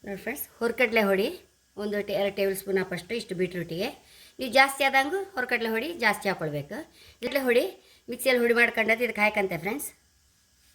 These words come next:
ನೋಡಿ, ಒಂದು ಎರಡು ನೀರುಳ್ಳಿ, ಸ್ವಲ್ಪ ಕೊತ್ತಂಬರಿ ಸೊಪ್ಪು, ಸ್ವಲ್ಪ ಬೇವಿನ ಎಲೆ, ಖಾರಕ್ಕೆ ತಕ್ಕಷ್ಟು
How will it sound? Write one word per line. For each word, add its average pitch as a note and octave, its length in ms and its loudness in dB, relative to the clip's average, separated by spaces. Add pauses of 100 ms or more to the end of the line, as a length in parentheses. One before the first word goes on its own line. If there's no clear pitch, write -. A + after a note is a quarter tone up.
(3000)
ನೋಡಿ, D4 200 -6
ಒಂದು A#3 300 -2
ಎರಡು A3 240 2
ನೀರುಳ್ಳಿ, G#3 480 -2 (3750)
ಸ್ವಲ್ಪ A3 220 -12 (380)
ಕೊತ್ತಂಬರಿ G3 320 -4
ಸೊಪ್ಪು, F#3 440 -10 (1900)
ಸ್ವಲ್ಪ G3 200 -8
ಬೇವಿನ F3+ 340 -2
ಎಲೆ, E3+ 400 -6 (1700)
ಖಾರಕ್ಕೆ F#3 420 -2
ತಕ್ಕಷ್ಟು F3+ 540 -10